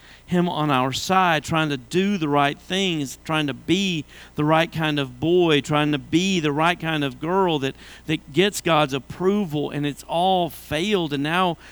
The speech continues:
we're being told that the very desire to do that on our own is a, is a sinful desire. And, and if we want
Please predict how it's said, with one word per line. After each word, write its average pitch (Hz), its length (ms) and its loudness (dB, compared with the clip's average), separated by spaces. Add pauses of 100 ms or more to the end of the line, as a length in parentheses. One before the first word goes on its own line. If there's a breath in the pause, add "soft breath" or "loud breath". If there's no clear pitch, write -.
(100)
we're 151 120 0
being 170 280 2
told 170 360 2
that 151 100 -8
the 151 80 -6
very 170 240 2
desire 143 840 0 (280 loud breath)
to 151 120 -8
do 196 340 2
that 143 320 0 (520 loud breath)
on 175 180 -2
our 156 240 0
own 185 380 2
is 147 120 -2
a, 151 160 -4
is 131 140 -6
a 127 80 -4
sinful 196 560 -2
desire. 156 680 0
And, 151 240 -2 (320 loud breath)
and 160 220 -2
if 156 140 -2
we 170 80 4
want 175 520 0